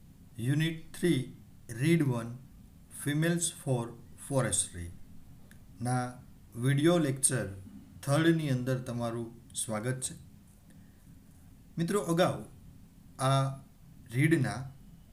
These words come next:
video part one અને part ટુની અંદર જે આપણે વાત કરી હતી એનું ટૂંકમાં revision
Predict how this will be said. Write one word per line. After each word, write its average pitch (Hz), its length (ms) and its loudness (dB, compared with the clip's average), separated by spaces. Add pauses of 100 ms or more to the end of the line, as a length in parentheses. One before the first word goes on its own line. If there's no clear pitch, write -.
video 131 400 6
part 127 460 0 (580)
one 131 300 2 (400)
અને 120 140 -2
part 113 540 -4
ટુની 160 280 4
અંદર 135 220 2
જે 127 180 0
આપણે 120 520 -2 (240)
વાત 110 380 -2
કરી 143 240 2
હતી 131 340 0 (440)
એનું 139 260 0 (480)
ટૂંકમાં 117 400 -2
revision 113 520 0